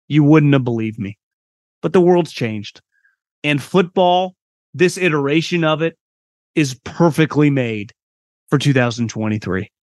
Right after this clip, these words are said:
Gambling, fantasy, the scarcity of the, of the, um, of the inventory. 'Cause at the end of the day, you're only playing once a week. So even if you play on a short week, Thursday, Sunday, Monday, whatever, just play one game a week. And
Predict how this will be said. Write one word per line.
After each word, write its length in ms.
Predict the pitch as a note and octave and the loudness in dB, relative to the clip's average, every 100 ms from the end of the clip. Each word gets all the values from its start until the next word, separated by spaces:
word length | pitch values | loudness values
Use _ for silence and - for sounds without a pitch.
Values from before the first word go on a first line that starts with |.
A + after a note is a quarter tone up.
| _ _ - | _ _ -6
Gambling, 640 | C#3+ D#3 D#3+ D3 D3+ C#3+ C#3+ _ _ _ _ | -2 0 0 -2 -4 -6 -12 _ _ _ _
fantasy, 880 | _ _ E3 D#3 D3+ C#3 D3 C#3+ C#3 - _ _ _ _ _ - | _ _ 0 0 -2 -4 -6 -4 -6 -10 _ _ _ _ _ -6
the 100 | D3 | -6
scarcity 760 | - - E3+ E3 - D#3 D#3 | -4 -2 0 0 0 2 4
of 160 | D3 B2 | 2 0
the, 300 | C#3 C3 C3+ - | -4 -4 -6 -4
of 220 | C#3 B2+ | -4 0
the, 160 | C#3 | 0
um, 180 | C3 D3+ - - | 0 -2 -6 -4
of 160 | C#3+ | 0
the 120 | C#3+ | 4
inventory. 640 | C#3+ D3+ D3 C#3+ C#3+ C#3+ D3 _ | 4 4 0 0 -2 -2 -6 _
'Cause 80 | E3 | -10
at 40 | |
the 80 | F#3 | -4
end 120 | A#3 | -2
of 20 | G#3+ | 0
the 80 | |
day, 140 | G#3 G#3 | 0 0
you're 160 | E3 | 2
only 160 | F3+ E3+ | 2 0
playing 300 | - D#3 C3+ | 0 -2 -2
once 200 | C3 B2 | -4 -6
a 60 | G#2 | -8
week. 280 | G2 - _ _ _ | -10 -12 _ _ _
So 180 | - D3+ | 0 2
even 220 | F3+ E3+ | 4 2
if 120 | D#3 | 0
you 120 | D3 | -4
play 260 | C3 D#3 D3+ | -4 -2 -2
on 180 | C#3 C#3+ | -2 -6
a 20 | |
short 300 | B2 D#3+ D#3 | -2 0 0
week, 180 | C#3 C3 | 0 -4
Thursday, 640 | - D3 C#3+ C3+ C#3 C3+ C3 | -2 -2 -2 0 0 0 -4
Sunday, 500 | - D3 C#3+ C#3 C#3 | -6 -4 -2 0 0
Monday, 480 | B2 C3 C3+ C3+ B2+ | 0 -2 -2 0 -2
whatever, 720 | A#2+ C#3+ C3+ E3 F#3+ B2+ A2+ - _ _ _ _ - | -4 -4 -2 0 0 -4 -10 -14 _ _ _ _ -6
just 140 | F#3+ | -2
play 120 | F#3 | 2
one 240 | D3+ C3+ B2 | 2 0 -2
game 200 | A2 G2+ | -4 -6
a 40 | |
week. 300 | G2 - - _ _ _ _ _ _ _ | -8 -10 -14 _ _ _ _ _ _ _
And 640 | C#3 C#3 C#3 C#3 C3+ C3 | -2 0 -2 -2 -4 -6